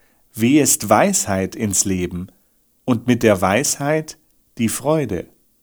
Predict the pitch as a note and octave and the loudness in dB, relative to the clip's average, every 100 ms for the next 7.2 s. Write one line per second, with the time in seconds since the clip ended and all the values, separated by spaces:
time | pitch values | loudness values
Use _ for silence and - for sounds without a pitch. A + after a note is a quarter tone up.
0 | _ _ _ _ _ _ _ _ _ _ | _ _ _ _ _ _ _ _ _ _
1 | - A#2 A#2+ - C#3 C#3 C3 C3+ B2+ A#2 | 0 2 2 -2 2 2 2 2 4 4
2 | G2 G#2 D3 F3 A2 A#2 C#3+ - A#2 - | 4 2 0 0 -2 0 0 0 -4 -4
3 | A2 A2 G#2 A2 B2 B2 - _ _ _ | -4 -2 0 0 -4 -6 -18 _ _ _
4 | _ - B2 A#2 A2+ A2+ F3+ F#3 - F#2 | _ 0 0 2 2 2 2 0 -4 -6
5 | - A2 G2 F#2+ F2 E2 - - - _ | -4 -4 -4 -4 -6 -10 -12 -18 -20 _
6 | _ _ _ _ - B2 D#3 - C3 C#3 | _ _ _ _ 2 4 4 2 0 0
7 | D3 | -2